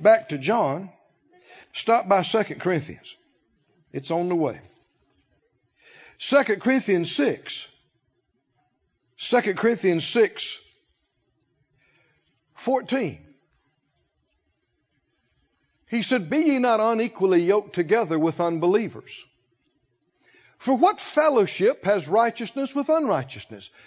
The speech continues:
And what communion has light with darkness? Keep reading. What concord has Christ with Belial? What part has he that believes with an infidel?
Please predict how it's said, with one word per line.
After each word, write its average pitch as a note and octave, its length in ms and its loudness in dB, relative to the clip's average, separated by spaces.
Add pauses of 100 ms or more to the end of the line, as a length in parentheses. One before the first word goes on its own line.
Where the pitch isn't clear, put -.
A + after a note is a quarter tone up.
(120)
And G3 120 0
what G3+ 200 -2
communion B3+ 560 0
has G#3 260 -4
light B3 320 2
with A#3+ 120 -6
darkness? C4+ 640 -4 (280)
Keep G3+ 200 -12
reading. C3 180 -16 (320)
What D4 220 2
concord C4 500 2
has G3+ 220 -2
Christ B3 460 0 (320)
with G#3 220 -6
Belial? G3+ 460 2 (400)
What C#4 200 2
part A#3+ 200 4
has G#3+ 160 2
he A#3+ 120 -2
that F#3+ 180 0
believes A#3 540 0 (140)
with A3+ 140 2
an C4+ 100 2
infidel? G3 500 0